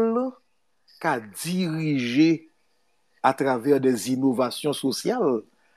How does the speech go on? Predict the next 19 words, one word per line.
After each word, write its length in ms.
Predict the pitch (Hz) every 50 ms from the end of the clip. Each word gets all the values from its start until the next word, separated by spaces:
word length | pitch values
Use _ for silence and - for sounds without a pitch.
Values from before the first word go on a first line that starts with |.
| _ _ _ _ -
Lekòl 420 | 127 131 127 - - 165 160 151 151
lan 100 | 147 147 -
ka 140 | 139 131 120
dirije, 760 | 117 107 107 123 147 165 160 151 151 151 135 113 127 151 143
ka 220 | - 143 127 - _ -
oryante 880 | 160 139 123 110 123 127 127 131 127 127 - - - 143 143 143 - - _ _ _ _ -
devlopman 760 | - 107 110 127 110 101 117 127 123 - _ - - 131 - - _ _ _ _ _ _ -
peyi 440 | 127 107 104 117 120 120 110 101
an 120 | 82 - - _ _ _ _ _ _ _ _ _ _ _ _ _ - - _ _ _ -
on 120 | 180 180 - - - - -
potansyèl 720 | - 269 247 - - 233 214 - - - 226 226 214 190
vektè, 380 | 160 170 190 190 - - 214 214 208 202 180 - -
wi. 300 | - 120 131 170 190 156 - - - -
Paregzanp, 500 | - 262 240 190 151 117 - 120 107 - - - - _ _ _ _ _ _ _ _ _ _ _ _ _ _ _ _ _ _ _ _ _ _ -
lè 220 | 120 117 156 220 262
nou 140 | 269 269 220
gade 360 | 214 220 190 165 165 233 226 220
on 140 | - 165 156 -
pwojè 480 | 160 160 170 165 151 131 165 202 214